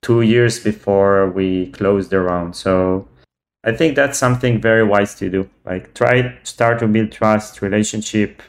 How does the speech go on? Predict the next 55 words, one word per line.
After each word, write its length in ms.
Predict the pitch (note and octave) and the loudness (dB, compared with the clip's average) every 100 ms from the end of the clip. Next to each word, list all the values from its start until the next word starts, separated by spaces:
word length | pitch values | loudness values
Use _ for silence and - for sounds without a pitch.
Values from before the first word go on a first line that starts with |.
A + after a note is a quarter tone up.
| _ | _
You 220 | G#2 C3 | -4 -2
also, 480 | B2 C#3+ D3 - C3 | 0 0 -2 -2 0
when 180 | B2 A#2+ | 0 0
you 120 | A2 | -2
work 320 | A2 B2 B2 | 0 -2 -4
with 160 | A#2+ A#2 | -6 -4
a 80 | |
V 200 | G#2+ A#2 | -4 -6
C, 400 | A#2+ - B2+ B2 - _ _ _ _ | -6 -4 -4 -4 -12 _ _ _ _
you 140 | A2 | 2
also 260 | A#2 B2 B2 | 4 2 2
need 220 | A#2+ A#2 | 0 0
to 100 | A#2+ | 0
make 240 | A#2 A2+ A2 | 0 0 0
sure 420 | - A2+ A2+ A2+ | -4 -2 0 0
that 420 | G#2 G#2 G2+ - | 0 0 0 -2
they 80 | A2 | -2
are 160 | A#2 | 0
the 100 | A2+ | 0
right 280 | G#2+ A2 A2 | 0 0 -2
partner 360 | A2+ A2 A2+ A2 | -2 -2 -2 -4
for 180 | - G#2+ | -4 -2
you, 240 | A2 G2 - - | -2 -4 -10 -4
not 220 | G#2+ A2 | -2 0
just 240 | A#2 - | -4 -6
for 200 | - A2+ | -4 0
money. 300 | A2 A#2 A2+ | 2 2 2
You're 160 | F#2+ F#2 | -2 0
gonna 300 | G#2 G#2 F#2+ | 0 0 0
work 320 | G#2 A#2+ A#2+ | 2 2 2
with 140 | A2+ | -4
these 180 | A2+ A2 | -4 -6
people 580 | - A2+ A#2 A2+ A2+ A2+ _ _ | -6 -6 0 0 0 -6 _ _
on 160 | - G#2+ | -4 0
a 80 | G#2 | 2
weekly 360 | G#2+ A#2 A#2 | 0 -2 -2
basis, 680 | G#2+ A#2 A#2 A#2 A#2 A2 - | 2 2 2 -2 -2 -2 -4
on 140 | G2+ | -4
a 40 | F#2+ | -2
daily 320 | G#2 A2+ A#2 | 2 2 2
basis, 560 | A2+ A2+ - A2 A2 G2+ | 2 0 -2 -8 -8 -8
and 320 | G2+ G#2 A#2+ | -8 -10 -10
you 80 | G#2 | -4
just 220 | B2 B2 | -2 2
have 180 | B2 B2 | 0 0
to 80 | |
make 200 | A#2+ A2+ | -2 -2
sure 180 | - B2 | 0 0
that 180 | A#2 A2+ | 2 2
it's 160 | A2+ A2+ | 0 -4
a 60 | |
good 200 | A2 A#2 | -2 -2
match 240 | A#2 A2+ - | -2 -2 -4
for 200 | A2 G#2+ | -2 0
everyone. 420 | A2 A#2 G2+ | 0 -2 -4